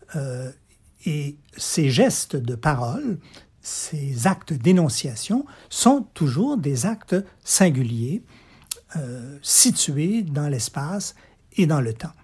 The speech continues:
Et c'est ce qui s'est produit lors de ces actes singuliers, euh, qui constitue, euh, ultimement l'objet réel de,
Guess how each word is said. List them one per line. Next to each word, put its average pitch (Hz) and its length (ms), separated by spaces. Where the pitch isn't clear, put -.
Et 170 300
c'est - 360
ce - 240
qui 214 420
s'est - 340
produit 170 640
lors 139 280
de 123 100
ces 135 360
actes 170 360
singuliers, 135 800
euh, 139 280
qui 233 220
constitue, 190 760
euh, 123 540
ultimement 175 680
l'objet 147 760
réel 135 560
de, 127 240